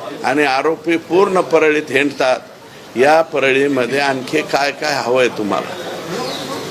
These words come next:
पुरावे तर हे सापडले आकाचे, पण ह्या मयत मुंडे जो आहे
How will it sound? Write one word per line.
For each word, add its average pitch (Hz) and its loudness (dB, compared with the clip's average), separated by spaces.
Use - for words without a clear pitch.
पुरावे 135 4
तर 156 0
हे 147 4
सापडले 170 0
आकाचे, 143 -4
पण 107 -4
ह्या 143 0
मयत 160 -2
मुंडे 143 4
जो 147 2
आहे 98 0